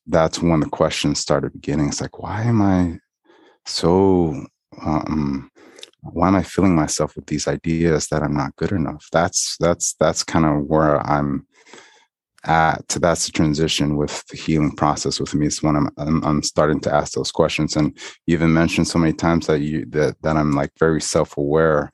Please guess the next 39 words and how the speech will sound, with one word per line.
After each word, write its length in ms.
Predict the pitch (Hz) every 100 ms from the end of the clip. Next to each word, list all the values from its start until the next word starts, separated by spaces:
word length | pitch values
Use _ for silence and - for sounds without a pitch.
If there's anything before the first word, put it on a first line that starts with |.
| - - -
of 220 | 80 -
what 240 | 80 80 76
I 60 |
think 340 | 76 - 80 78
and 120 | 76
what 140 | 76
I 80 | 71
do. 380 | 69 104 87 80 - - - -
And 160 | 85
that's 360 | 80 78 - -
really 600 | 85 82 78 73 73 - _ _ _ _ -
the 60 |
reason 400 | 87 87 156 65 - - - 80
or 100 | 71
how 360 | - 101 95
I 100 | 73
got 240 | 71 73 -
to 80 | -
that 200 | 73 -
place 240 | 87 -
is 100 | -
when 100 | 87
I 40 |
really 180 | 85 95
started 300 | - 98 95
questioning. 480 | - 101 - - - _ _ _ - - - - _ _ -
Um, 680 | 80 73 71 71 69 69 69 _ _ _ _ _ _ - -
and 100 | 76
I'm 60 |
curious 320 | 71 92 85 82
if 160 | -
you 480 | 80 78 78 76 69 _
kind 160 | 87 82
of 80 |
went 260 | 80 67 -
through 120 | 87
the 80 | 76
same 560 | - 80 78 76 95 - _ _ _ _ _
process, 720 | 78 95 - - - -